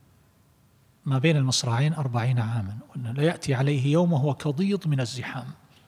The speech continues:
يتزاحمون في الدخول. أربعين عامًا المساحة ما بين ناحيتي الباب، الباب هذا باب واحد، أربعين سنة مسافة، طبعًا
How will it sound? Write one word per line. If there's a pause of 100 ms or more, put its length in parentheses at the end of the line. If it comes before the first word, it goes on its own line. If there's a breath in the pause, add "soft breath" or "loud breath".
(160 soft breath)
يتزاحمون
في
الدخول. (1000 soft breath)
أربعين
عامًا (200)
المساحة (180)
ما
بين (380)
ناحيتي
الباب، (180)
الباب
هذا (760)
باب
واحد، (680)
أربعين
سنة (340)
مسافة، (960 soft breath)
طبعًا